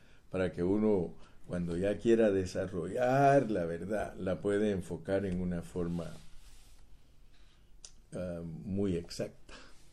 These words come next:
¿verdad? Porque el propósito de Dios, Dios lo va a llevar a cabo por medio de un matrimonio.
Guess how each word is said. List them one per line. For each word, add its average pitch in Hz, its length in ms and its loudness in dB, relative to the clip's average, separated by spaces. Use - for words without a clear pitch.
¿verdad? 95 360 2
Porque 87 680 0
el 90 100 -2
propósito 95 680 2
de 87 140 2
Dios, 104 320 4
Dios 101 180 6
lo 95 200 4
va 87 80 4
a 87 40 2
llevar 87 300 0
a 85 140 -4
cabo 92 400 0
por 85 220 -6
medio 90 360 0
de 85 160 -2
un 82 140 -4
matrimonio. 95 920 0